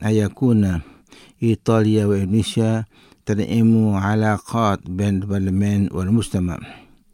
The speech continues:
هذا ما أعربه سيادته حين استلام مجيء سفير إيطاليا إلى إندونيسيا، بيتو ساندالي، في قاعة برلمان جاكرتا.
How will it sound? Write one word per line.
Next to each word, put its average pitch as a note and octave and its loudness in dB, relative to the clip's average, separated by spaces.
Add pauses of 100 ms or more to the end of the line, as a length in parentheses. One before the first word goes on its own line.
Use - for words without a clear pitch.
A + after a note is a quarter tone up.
(580)
هذا A#2+ 0
ما A2+ 2
أعربه G#2 0
سيادته G#2 0
حين G2+ 2
استلام G2+ 0
مجيء G2 0 (420)
سفير G#2+ 2 (120)
إيطاليا G2+ -2
إلى G2+ 0
إندونيسيا، G#2+ 0 (720)
بيتو G#2+ 2
ساندالي، G2 -2 (680)
في G2 0
قاعة G#2 -4
برلمان F#2+ 0
جاكرتا. F2 -4